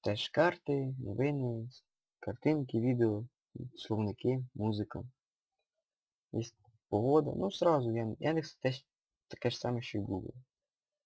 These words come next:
Я надіюсь, вам це поможе у дальшій, дальшому вивченні пошукових систем та інформатики.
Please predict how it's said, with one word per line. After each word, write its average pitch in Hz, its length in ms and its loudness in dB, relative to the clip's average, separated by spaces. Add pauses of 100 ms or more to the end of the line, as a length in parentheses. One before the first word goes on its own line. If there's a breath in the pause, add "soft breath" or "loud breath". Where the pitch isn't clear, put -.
Я 135 80 0
надіюсь, 143 320 2
вам 127 120 0
це 123 80 -2
поможе 117 480 0 (380)
у 113 140 2
дальшій, 110 540 2
дальшому 117 360 2
вивченні 110 260 -4
пошукових 113 400 -4
систем 143 340 -2
та 123 140 -2
інформатики. 110 720 -4